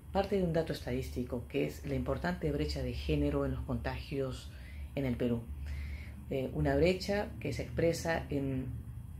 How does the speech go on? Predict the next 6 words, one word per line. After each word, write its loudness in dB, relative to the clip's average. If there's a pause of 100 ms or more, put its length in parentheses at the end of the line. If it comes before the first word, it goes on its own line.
(360)
mucho 4
mayor 2
proporción -2
de -2
hombres 2
contagiados, 0